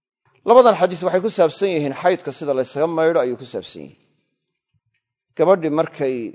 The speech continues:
dhiigga caadada hesho, dhiigga caadadu markuu ka go'o, oo ay ka daahir noqoto, waa inay ka maydhataa. Waxay ka mid tahay waxyaalaha maydha waajibiyay ka mid tahay. Haddii dhiigga caadadu ka go'o,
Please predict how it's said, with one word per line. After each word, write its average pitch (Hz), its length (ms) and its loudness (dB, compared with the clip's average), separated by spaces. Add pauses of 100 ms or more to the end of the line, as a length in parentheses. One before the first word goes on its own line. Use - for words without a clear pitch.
dhiigga 139 340 -2
caadada 120 400 -4
hesho, 107 340 -12 (1400)
dhiigga 165 360 2
caadadu 147 440 2
markuu 156 340 -6
ka 175 160 -2
go'o, 185 380 4 (1000)
oo 131 60 -6
ay 135 100 0
ka 180 160 0
daahir 180 360 6
noqoto, 190 540 0 (1160)
waa 156 200 6
inay 151 180 -2
ka - 160 -6
maydhataa. 131 840 0
Waxay 135 220 -6
ka 185 120 -6
mid 180 200 -8
tahay 160 160 0
waxyaalaha 156 680 2
maydha 151 380 -2
waajibiyay 151 720 -2
ka - 120 -14
mid 113 180 -14
tahay. - 240 -20 (1500)
Haddii 123 200 -12
dhiigga 160 300 -2
caadadu 156 400 2
ka - 160 -4
go'o, 143 340 2